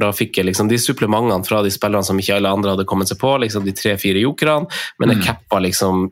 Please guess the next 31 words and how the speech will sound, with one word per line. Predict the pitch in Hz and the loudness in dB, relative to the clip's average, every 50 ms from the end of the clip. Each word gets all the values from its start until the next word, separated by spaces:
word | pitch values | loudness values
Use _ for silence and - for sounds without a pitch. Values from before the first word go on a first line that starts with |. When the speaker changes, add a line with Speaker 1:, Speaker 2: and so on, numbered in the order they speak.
| _ - | _ -4
Speaker 1:
ikke | 117 110 - - 98 | -2 -2 0 0 0
safe, | - - - 95 87 90 - | 0 0 -2 -2 -2 -4 -4
jeg | - 101 | -6 -4
cappa | - 104 98 - - 110 98 95 95 95 95 98 101 101 101 | -4 -4 -4 -2 -2 0 2 2 2 2 2 0 0 0 0
noe | 101 98 92 87 | 0 0 0 0
annet. | 92 95 92 85 - - - - - - - - - - - | 0 0 0 -2 -4 -8 -10 -10 -8 -8 -6 -8 -8 -10 -8
Så | - - 123 | -4 0 2
det, | 120 127 131 139 143 131 | 2 2 2 2 2 0
det | 131 135 | 0 0
er | 139 131 | 0 0
liksom, | 117 120 120 110 110 110 107 107 | 0 0 0 2 2 2 2 2
det | 104 107 110 113 | 2 0 0 0
handler | 120 131 147 156 131 | 0 0 0 0 0
om | 107 101 | 0 0
kanskje | - 113 - 117 113 | 0 -2 0 0 0
å | 117 | 2
være | 113 104 98 - - | 2 0 -2 -2 -4
trygg | - - 131 113 92 90 - - | -2 0 0 0 -2 -4 -4 -2
på, | 110 101 98 95 95 95 92 | 0 2 2 4 2 0 0
på | - - 110 98 | 0 0 0 2
de | 95 95 | 2 0
store | - - - 110 123 135 131 90 87 | -2 0 0 0 2 2 2 2 2
valgene, | 95 110 123 123 98 90 92 | 0 0 0 0 -2 -2 -2
føler | 98 - 98 95 95 90 | -2 -2 0 0 0 0
jeg, | 92 | 0
og | 95 - | 0 -2
så, | - - 110 104 101 101 98 104 - - - - - - - - - - - - | -2 0 0 2 2 2 0 -2 -4 -10 -16 -12 -12 -10 -10 -12 -12 -14 -8 -4
så | - 113 113 | -2 -2 0
vil | 120 135 123 110 95 | 2 2 2 2 2
de | 92 95 95 | 2 2 2
der | 95 98 98 | 2 2 0